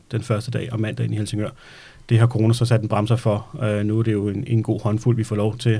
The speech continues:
per gang, ikke? Men vi, øh, jo, jo, vi, vi, vi får stadig mulighed for at, at snakke med dem,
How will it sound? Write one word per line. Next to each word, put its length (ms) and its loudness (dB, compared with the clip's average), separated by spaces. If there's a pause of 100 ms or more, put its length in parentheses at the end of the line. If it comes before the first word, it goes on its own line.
(120)
per 140 0
gang, 300 -2
ikke? 140 0 (460)
Men 200 6
vi, 300 6
øh, 400 -2 (520)
jo, 200 0
jo, 100 6
vi, 200 6
vi, 320 4
vi 120 4
får 160 4
stadig 200 4
mulighed 240 6
for 160 2
at, 220 -4
at 60 -6
snakke 300 4
med 100 4
dem, 200 2